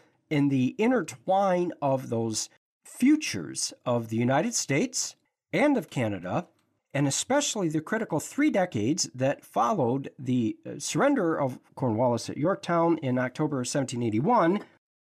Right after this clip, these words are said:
and the ratification of the Treaty of Paris in seventeen eighty-three,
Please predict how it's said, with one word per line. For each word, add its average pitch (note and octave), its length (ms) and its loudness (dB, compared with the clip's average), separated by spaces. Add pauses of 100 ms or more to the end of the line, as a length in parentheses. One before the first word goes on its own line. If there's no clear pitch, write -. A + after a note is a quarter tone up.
and F#3+ 400 2
the B2+ 420 2 (380)
ratification D3 680 -2
of G#2 40 -4
the A2+ 60 -2
Treaty A#2+ 320 0
of F2+ 80 -8
Paris B2+ 600 -2
in A2+ 80 -8
seventeen C3 420 -2
eighty-three, D3 680 2